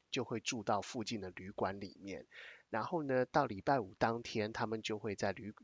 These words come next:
就会在银行分行的周围虎视眈眈。等到银行的最后一名客人离开银行之后，所有F D I C的队员就一哄而上，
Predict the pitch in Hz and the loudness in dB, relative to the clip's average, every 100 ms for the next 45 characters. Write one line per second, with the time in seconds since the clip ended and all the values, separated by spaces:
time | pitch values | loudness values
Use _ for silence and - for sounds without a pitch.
0 | _ - 127 120 131 113 - 98 120 139 | _ -2 0 2 2 2 0 -4 -2 0
1 | 107 107 - 135 - - 92 95 95 - | 0 0 4 4 4 -2 -4 -6 -2 2
2 | 107 113 90 92 - 104 - - 110 101 | 4 2 -2 -6 -8 -4 0 2 0 0
3 | 92 95 - 92 92 98 - - - - | -2 -2 0 0 -2 -12 -18 -12 -8 -6
4 | - - 117 107 185 170 - 117 151 107 | -8 2 2 8 10 10 8 -2 -2 -2
5 | 110 107 - 202 156 175 135 135 113 107 | -2 -2 6 6 8 4 4 2 -2 -4
6 | - 180 139 98 87 87 101 - 95 233 | -2 2 2 2 -4 -8 -10 -8 -6 -4
7 | - 143 135 110 - 98 101 143 139 - | -2 0 -2 -6 -6 -6 -2 -2 2 8
8 | 175 - - - - - - - _ _ | 8 6 -10 -12 -12 -12 -16 -20 _ _
9 | - - 123 170 139 127 - 117 110 104 | 0 4 8 10 10 8 4 2 4 6
10 | 104 107 - 110 104 101 95 127 101 90 | 6 4 2 2 -2 -2 2 2 2 0
11 | 92 - 190 180 165 123 127 190 | -4 0 6 8 10 8 10 10